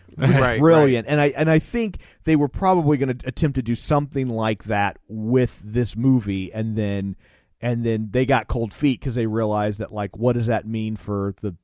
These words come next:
Speaker 1: thirty years of, of property that we already have in the can? Does it just completely decimate it? But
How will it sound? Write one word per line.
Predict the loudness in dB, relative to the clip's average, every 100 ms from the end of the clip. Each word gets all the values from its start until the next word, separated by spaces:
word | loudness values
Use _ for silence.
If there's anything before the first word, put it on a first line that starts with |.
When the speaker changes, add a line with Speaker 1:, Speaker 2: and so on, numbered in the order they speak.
| _ _
Speaker 1:
thirty | -6 -2 0 0
years | -2 -2 -2 -4 -6 -10 _ _ _ _
of, | -6 -6 -6 -10 _ _ _ _ _ _ _ -6
of | -6 -6 -14 -20 _ _
property | -2 0 0 0 -2 -2
that | -4 -8 _ _ _ _ _ _
we | 0 2
already | 4 2 0
have | -2 -2 -4
in |
the | -8
can? | -6 -4 -4 -6
Does | -8
it | -8
just | -8 -10
completely | -10 -10 -8 -8 -6
decimate | -2 -2 -2 -4 -4
it? | -4
But | -2